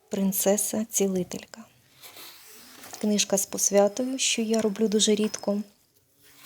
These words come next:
В основі цієї казки історичні події з життя принцеси Едігни, доньки короля Франції Генріха Першого та Анни Ярославни.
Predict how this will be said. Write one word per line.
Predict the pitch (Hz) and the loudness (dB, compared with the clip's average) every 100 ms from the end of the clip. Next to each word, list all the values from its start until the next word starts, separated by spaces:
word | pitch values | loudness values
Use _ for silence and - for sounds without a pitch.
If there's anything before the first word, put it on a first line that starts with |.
| - 143 131 120 123 120 - - - - - - - - - | -20 -20 -20 -20 -20 -14 -12 -12 -20 -20 -20 -20 -20 -20 -14
В | 202 | -2
основі | 226 - 294 330 | 0 4 4 4
цієї | - 262 262 233 | 4 4 4 2
казки | 220 202 202 - 254 269 277 - - | 4 4 4 0 -4 -6 -8 -12 -6
історичні | 220 - - 208 202 202 202 196 | 0 0 2 0 4 4 4 2
події | - 180 202 226 277 285 - - - | 0 0 0 0 0 -2 -8 -16 0
з | 196 | 2
життя | 202 - 214 247 | 2 0 0 0
принцеси | 233 202 196 196 196 - 202 | 0 -2 0 0 0 -2 0
Едігни, | 220 185 196 180 185 196 - _ _ _ _ _ _ _ - | 0 0 0 -2 -4 -6 -12 _ _ _ _ _ _ _ -12
доньки | 196 196 202 196 196 196 190 - | -2 2 2 0 -4 -4 -8 -8
короля | 185 185 185 190 - | -2 0 0 -4 -4
Франції | 185 190 185 - 202 208 - | -2 -2 -4 -6 -8 -12 -12
Генріха | 190 208 196 196 - 190 | -4 0 0 -4 -8 -8
Першого | 208 247 - 269 285 - - - - - - - - | -4 0 2 0 -6 -12 -20 -20 -20 -20 -20 -20 -10
та | 277 262 | -8 -6
Анни | 208 208 202 208 233 - - - | -2 0 2 2 0 -4 -14 -8
Ярославни. | 185 190 196 180 170 185 190 | -4 0 0 2 0 -2 -6